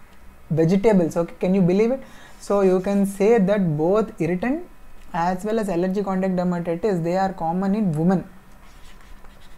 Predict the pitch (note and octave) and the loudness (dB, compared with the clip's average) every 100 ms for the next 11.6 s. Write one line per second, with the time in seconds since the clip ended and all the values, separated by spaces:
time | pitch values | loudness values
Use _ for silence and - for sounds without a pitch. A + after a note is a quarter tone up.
0 | - - - - - E3+ - G#3+ G3 F3+ | -16 -16 -18 -18 -6 -4 2 4 4 4
1 | G#3 G#3 F#3+ A#3 C#4+ D4+ - F#3+ G3 G3 | 4 2 2 2 0 -2 2 4 6 4
2 | F#3 F#3+ G3 G3 F#3+ F#3 F3+ D#3+ E3+ G3 | 4 2 2 0 -2 -2 -2 -2 0 0
3 | G3+ G3 G3 F#3 G3+ G#3 E3+ E3+ F#3+ G#3+ | 2 0 0 0 -2 -2 -2 -4 -4 -4
4 | F#3 - - E3 G3+ G#3 - F#3+ F#3+ G3+ | -6 -8 -8 -2 -2 -4 -2 -2 0 0
5 | A3+ A3+ E3 F3+ G3 G3 F#3 F3+ F#3+ A3 | -2 -2 -4 -2 -2 -2 -8 -4 -2 -2
6 | G3+ G3 F#3 F#3+ G3+ E3+ F3+ C4+ - - | -4 -2 0 0 -2 -2 -2 -4 -8 -18
7 | - - - - E3+ E3+ D#3+ D#3+ F3 F#3+ | -20 -20 -20 -12 -4 -2 0 2 2 4
8 | F#3+ G#3 G3 E3 D#3 - E3 F3 G3 G3 | 4 2 -2 -6 -6 -4 -2 0 0 -2
9 | G3 F#3 G#3+ G#3+ G#3 E3+ F3 F#3 G3 F3+ | -2 0 0 -2 -2 -2 0 0 0 0
10 | D#3+ E3 E3 F#3+ D#3 D3 C#3+ - E3+ E3 | -2 0 2 2 0 -2 -4 -2 0 0
11 | E3+ E3 G3+ B3+ G3+ A#3+ | -2 -4 -2 0 0 -2